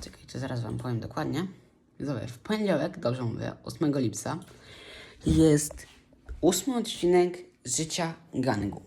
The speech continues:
Czternasty, li-, nie, czternasty, nie, jedenasty lipca, czekajcie, zaraz Wam powiem.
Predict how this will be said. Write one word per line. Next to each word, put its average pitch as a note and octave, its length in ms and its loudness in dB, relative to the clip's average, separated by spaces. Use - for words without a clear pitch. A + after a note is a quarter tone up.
Czternasty, F3 920 0
li-, B2 420 -4
nie, A2 160 -2
czternasty, - 640 -4
nie, - 120 -2
jedenasty E3+ 640 -2
lipca, D#3+ 260 -10
czekajcie, B2 460 -6
zaraz A#2 220 -2
Wam A2 120 -4
powiem. D3 340 0